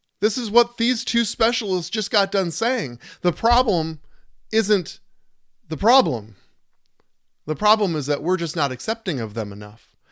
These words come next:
We're not normalizing their bleeding enough.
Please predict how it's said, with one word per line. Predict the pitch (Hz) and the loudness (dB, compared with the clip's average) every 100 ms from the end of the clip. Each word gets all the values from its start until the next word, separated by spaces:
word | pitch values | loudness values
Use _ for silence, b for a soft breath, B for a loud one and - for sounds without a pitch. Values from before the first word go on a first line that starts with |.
| b - | b -4
We're | 170 | 2
not | 170 160 | 2 2
normalizing | 170 185 180 156 143 135 131 131 | 2 2 2 2 2 0 -2 -2
their | 143 | 0
bleeding | 127 156 170 127 98 135 _ _ | 2 2 0 -2 -8 -16 _ _
enough. | 151 160 107 - - | 0 0 0 -8 -20